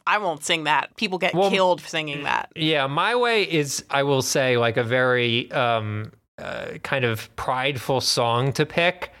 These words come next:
Speaker 2: 'cause
Speaker 1: Yeah.
Speaker 2: you really, it's like a big bellowing solo, like, Frank Sinatra talking about how he lived his life the right way. So anyone making fun of you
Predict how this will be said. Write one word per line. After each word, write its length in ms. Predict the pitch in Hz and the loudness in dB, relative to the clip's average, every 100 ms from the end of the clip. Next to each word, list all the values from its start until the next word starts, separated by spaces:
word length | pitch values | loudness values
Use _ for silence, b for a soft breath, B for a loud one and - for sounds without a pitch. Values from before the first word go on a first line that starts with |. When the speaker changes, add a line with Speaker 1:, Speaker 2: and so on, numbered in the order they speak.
| B _ | B _
Speaker 2:
'cause 100 | - 147 | 2 4
Speaker 1:
Yeah. 40 | |
Speaker 2:
you 100 | 170 | 2
really, 460 | 185 190 156 135 135 | 2 2 2 2 0
it's 200 | 170 - | 0 2
like 480 | 135 117 110 - - _ - | 2 2 0 -10 -18 _ -2
a 200 | 131 113 110 110 - - | 0 0 -2 -8 -10 -2
big 600 | 143 127 117 147 131 117 | 2 2 2 0 -2 2
bellowing 720 | 123 123 123 117 113 107 107 - | 2 4 2 2 2 2 0 -2
solo, 760 | - 135 123 120 120 113 113 | -2 2 2 4 4 4 2
like, 440 | 110 107 101 101 - b _ _ _ _ _ | 2 2 2 -2 -12 b _ _ _ _ _
Frank 300 | - - 139 | -6 -2 -2
Sinatra 380 | 110 135 117 131 | 0 0 2 0
talking 340 | 113 131 117 123 | 0 0 2 0
about 200 | 113 113 | 0 0
how 200 | 117 113 | 0 0
he 240 | 123 117 | 2 0
lived 300 | 123 131 123 | 2 0 0
his 180 | 127 117 | -2 0
life 240 | 123 117 | 0 0
the 100 | - | 0
right 260 | 107 113 117 | 2 2 2
way. 320 | 117 123 143 B B | 2 4 2 B B
So 160 | - 143 | -2 2
anyone 320 | 175 220 185 | 2 2 2
making 300 | 165 165 135 | 0 0 -2
fun 260 | - 139 | 2 2
of 60 | 170 | 2
you 420 | 120 110 107 110 | 2 4 2 0